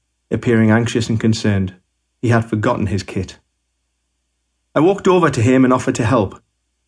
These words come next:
We asked around to see if anyone had a spare kit.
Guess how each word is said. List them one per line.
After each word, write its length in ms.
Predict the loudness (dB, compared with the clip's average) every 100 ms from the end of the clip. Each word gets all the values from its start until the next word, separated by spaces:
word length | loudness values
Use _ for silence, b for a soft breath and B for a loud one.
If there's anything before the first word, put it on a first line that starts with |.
| _ _ -2
We 100 | 0
asked 220 | 0 0
around 280 | 2 0 -2
to 60 |
see 160 | 0 0
if 120 | 2
anyone 320 | 2 2 2
had 140 | 0 -2
a 40 |
spare 300 | -2 -2 -2
kit. 340 | -2 -2 -4